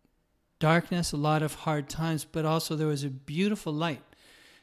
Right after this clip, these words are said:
and the things that you connected to and that you shared with us that everybody can use.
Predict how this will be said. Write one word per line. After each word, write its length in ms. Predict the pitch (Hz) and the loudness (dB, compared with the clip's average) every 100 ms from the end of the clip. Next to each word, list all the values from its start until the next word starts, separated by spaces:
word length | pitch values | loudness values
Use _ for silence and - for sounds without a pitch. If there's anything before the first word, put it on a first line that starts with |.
| _ | _
and 120 | 160 151 | -4 -4
the 60 | |
things 400 | 139 180 175 170 | -2 2 2 2
that 140 | 160 151 | 0 -2
you 360 | 160 165 156 143 | 0 0 0 2
connected 540 | - 160 175 170 165 | 2 4 0 0 -4
to 360 | - 156 135 131 | -4 -4 -4 -2
and 120 | 156 156 | 0 0
that 80 | |
you 140 | 151 151 | 0 -4
shared 680 | - - - 170 170 170 160 | -2 0 2 4 6 6 6
with 240 | 165 165 | 4 2
us 160 | 156 - | 0 2
that 140 | 165 | 4
everybody 500 | 165 208 190 185 180 | 6 4 4 2 0
can 220 | 175 165 | -2 -4
use. 520 | 160 180 175 139 131 | 0 2 2 0 -4